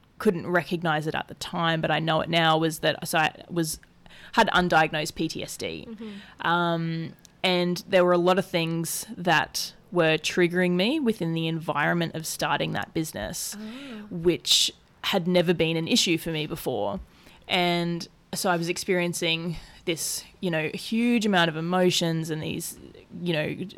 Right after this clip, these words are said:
Speaker 1: <sighs> yeah, really just having a lot of difficulty functioning. And I put it all down to the fact that I was the world's worst business owner or the world's worst entrepreneur. Um, and, you know, everybody always says that starting a business is really hard. So I think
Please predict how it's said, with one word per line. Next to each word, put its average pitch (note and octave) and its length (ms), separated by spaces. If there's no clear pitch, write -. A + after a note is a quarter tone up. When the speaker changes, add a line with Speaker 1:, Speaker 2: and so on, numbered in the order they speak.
Speaker 1:
<sighs> - 360
yeah, D3+ 260
really A#3 440
just F3+ 160
having E3 200
a - 80
lot G#3+ 380
of F#3+ 140
difficulty F3 440
functioning. D#3+ 720
And F3 220
I F#3+ 240
put G3 200
it F3 140
all F#3+ 220
down E3+ 240
to F3+ 80
the F3 100
fact E3 280
that E3+ 120
I E3 140
was E3 400
the F3+ 100
world's F3 680
worst D#3+ 540
business D#3+ 380
owner E3+ 240
or F3+ 80
the E3+ 80
world's E3+ 440
worst C#3+ 480
entrepreneur. E3 800
Um, F3 580
and, D4 120
you A#3+ 80
know, G#3 80
everybody B3 360
always E3 220
says C#4+ 300
that A3+ 100
starting E3 300
a - 20
business E3 340
is E3 140
really E3+ 200
hard. F#3+ 440
So F#3 160
I F3+ 80
think B3 340